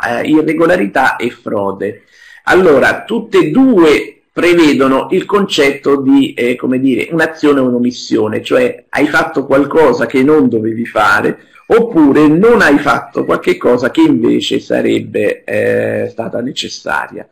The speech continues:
Bene, la confine tra la irregolarità e la frode è l'elemento intenzionale, ok? Nella irregolarità non c'è l'elemento intenzionale, o perlomeno non lo si riesce a dimostrare, nella frode c'è e si dimostra un elemento intenzionale.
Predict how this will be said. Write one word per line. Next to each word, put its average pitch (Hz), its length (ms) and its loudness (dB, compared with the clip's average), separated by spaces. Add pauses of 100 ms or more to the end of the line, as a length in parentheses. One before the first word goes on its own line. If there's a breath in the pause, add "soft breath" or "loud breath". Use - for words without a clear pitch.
(520 loud breath)
Bene, 135 380 2
la 147 400 0
confine 160 960 0
tra 131 420 0
la 110 320 0
irregolarità 123 920 -2
e - 100 -6
la - 160 -2
frode - 400 -2
è 165 140 0
l'elemento 120 720 -2
intenzionale, 104 1200 -4
ok? - 800 -2
Nella 147 280 2
irregolarità 147 1040 2
non 185 300 0
c'è 143 300 0
l'elemento 117 500 -2
intenzionale, 110 760 -4
o 135 100 -2
perlomeno 131 640 0
non 120 260 -2
lo 120 80 -8
si 110 240 -8
riesce 113 400 -6
a 110 100 -12
dimostrare, 107 720 -4
nella - 400 0
frode 113 500 -4
c'è - 500 -2
e - 80 -14
si - 200 -8
dimostra - 680 -4
un 190 100 -2
elemento 107 640 -6
intenzionale. 101 1120 -8